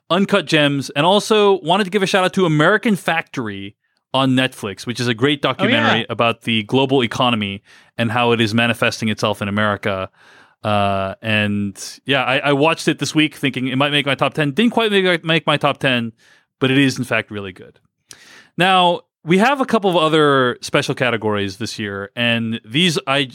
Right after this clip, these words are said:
Speaker 1: I always acknowledge these are basically ripped straight off of, uh, the, uh, Film Spotting S V U podcast, R I P, with Matt Singer and, uh, and Alison Wilmore. They had these charac-, these, uh,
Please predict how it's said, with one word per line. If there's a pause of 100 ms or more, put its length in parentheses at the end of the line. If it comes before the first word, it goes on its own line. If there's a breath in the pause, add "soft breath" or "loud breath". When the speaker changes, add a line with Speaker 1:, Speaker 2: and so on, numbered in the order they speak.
Speaker 1:
I
always
acknowledge
these
are
basically
ripped
straight
off (100)
of, (560 soft breath)
uh, (420)
the,
uh,
Film
Spotting
S
V
U
podcast,
R
I
P, (380 soft breath)
with
Matt
Singer
and,
uh, (500)
and
Alison
Wilmore.
They
had
these
charac-,
these,
uh,